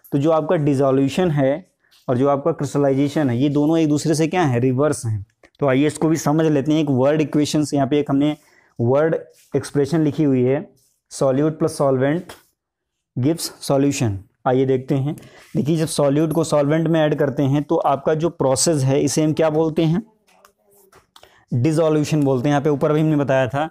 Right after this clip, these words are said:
तो यहाँ पर चाहें तो ऊपर आप लिख सकते हैं डिसोल्यूशन, ठीक है। एरो का जो direction है वो भी आप ध्यान रखिएगा। देखिए, ये एरो का direction है इस तरफ।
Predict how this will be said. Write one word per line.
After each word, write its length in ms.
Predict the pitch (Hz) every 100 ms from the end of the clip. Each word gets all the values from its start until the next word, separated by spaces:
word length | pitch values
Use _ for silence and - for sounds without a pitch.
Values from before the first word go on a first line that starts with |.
| _ _ -
तो 60 | 139
यहाँ 240 | 139 151
पर 120 | 156
चाहें 280 | 151 143 147
तो 100 | 160
ऊपर 320 | 147 135 160
आप 180 | 156 139
लिख 120 | 131
सकते 300 | - 120 -
हैं 300 | 123 123 156 - _ _ _ _ _ _ _ _ _ _ _ _ -
डिसोल्यूशन, 840 | 113 143 143 147 143 127 127 113 101 - _ _ _ _ _ -
ठीक 160 | 135 143
है। 180 | 196 - - _ _ _ _ _ _ _ _ _ _ _ _ _ _ -
एरो 260 | 143 165 180
का 120 | 180
जो 120 | 185
direction 600 | 156 147 151 151 190 180
है 60 | 175
वो 140 | 170
भी 120 | 175
आप 120 | 170
ध्यान 220 | 135 139 135
रखिएगा। 280 | 131 131
देखिए, 260 | 135 143 160
ये 240 | 151 170 160
एरो 180 | 147 151
का 100 | 143
direction 420 | 131 127 - 123
है 60 |
इस 140 | 139 -
तरफ। 240 | 113 107